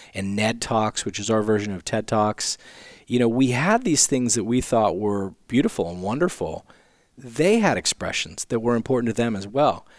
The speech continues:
And so if you're not paying attention to the cultural expression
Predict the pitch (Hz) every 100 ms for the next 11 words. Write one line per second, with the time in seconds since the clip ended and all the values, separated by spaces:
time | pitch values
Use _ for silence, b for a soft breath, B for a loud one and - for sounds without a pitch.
0 | B B - 123 - 135 120 120 - 127
1 | - 123 117 113 120 131 156 - 165 135
2 | - - 143 - 87 85 117 - 117 -
3 | 107 98 - 113 110 - 90 90